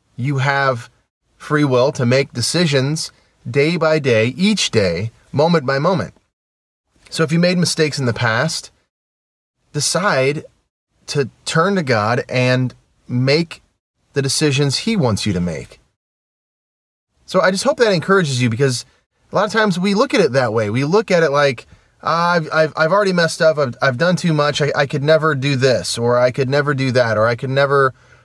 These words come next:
you know, be valuable for God or, or do something for God's kingdom." But I wanna tell you that you can, and it's a, all a matter of, of the small decisions that you make. Start now.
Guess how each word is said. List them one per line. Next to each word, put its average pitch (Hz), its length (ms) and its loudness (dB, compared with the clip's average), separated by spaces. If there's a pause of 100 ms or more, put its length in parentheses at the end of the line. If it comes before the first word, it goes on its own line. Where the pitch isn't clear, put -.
(460)
you 135 120 -2
know, 123 200 2
be 123 300 -2
valuable 123 580 0
for 113 200 -2
God 101 420 0
or, 101 140 0
or 113 200 0
do 123 200 0
something 117 440 0
for 110 180 -2
God's 107 340 0
kingdom." 98 580 -2 (840)
But 135 260 0
I 143 60 -4
wanna 185 160 2
tell 190 180 2
you 196 120 2
that 185 120 0
you 180 80 -2
can, 139 520 -2 (160)
and 131 480 0 (720)
it's 117 160 -8
a, 139 160 0
all 160 200 4
a 170 60 0
matter 156 340 2
of, 127 280 2
of 110 220 -4
the 117 80 -4
small 147 400 2
decisions 139 500 -2
that 113 120 0
you 117 80 -2
make. 147 240 0
Start 170 400 0
now. 196 420 0